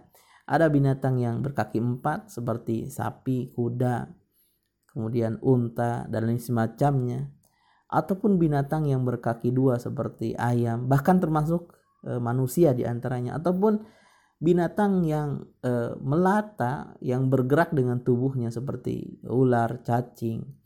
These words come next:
ataupun binatang-binatang yang ada di lautan, maka semuanya itu sudah dijamin rizkinya oleh Allah Subhanahu wa Ta'ala. Ya. Eh, akan tetapi,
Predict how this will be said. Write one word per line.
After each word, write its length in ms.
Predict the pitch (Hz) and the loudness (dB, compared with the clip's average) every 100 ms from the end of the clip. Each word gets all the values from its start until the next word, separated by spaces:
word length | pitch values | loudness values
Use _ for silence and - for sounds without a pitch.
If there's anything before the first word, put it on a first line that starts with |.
| _ _ _ - | _ _ _ -2
ataupun 600 | 190 214 214 208 190 170 | 0 2 2 2 4 4
binatang-binatang 880 | 170 180 185 160 156 175 175 170 | 4 2 2 2 2 0 0 0
yang 80 | 156 | 0
ada 200 | 151 147 | 2 4
di 120 | 139 | 4
lautan, 520 | 135 156 185 139 127 - - - - | 4 4 2 0 -2 -6 -20 -18 -4
maka 480 | 175 - 208 170 - | -2 2 2 2 -4
semuanya 840 | - 185 175 175 202 254 208 165 - | 0 4 6 6 6 6 4 2 -2
itu 320 | 196 190 - | -4 -4 -4
sudah 480 | 220 - - 180 170 | -4 -4 -2 2 2
dijamin 520 | 160 135 147 180 180 156 | 2 2 4 4 4 4
rizkinya 520 | 135 127 135 151 131 | 2 2 2 2 0
oleh 120 | 120 | 0
Allah 240 | 101 120 127 | 0 0 -2
Subhanahu 640 | 123 117 120 120 113 110 | -6 -4 -2 0 -2 -4
wa 80 | 107 | -4
Ta'ala. 360 | - 117 113 - - _ _ _ _ _ - | -4 -4 -4 -6 -16 _ _ _ _ _ -6
Ya. 280 | 113 139 139 _ - - _ _ _ _ | -2 -2 -6 _ -20 -20 _ _ _ _
Eh, 280 | - 147 160 | 4 6 8
akan 320 | 160 190 185 | 6 4 4
tetapi, 560 | 185 262 - 127 120 | 2 -2 0 -2 -2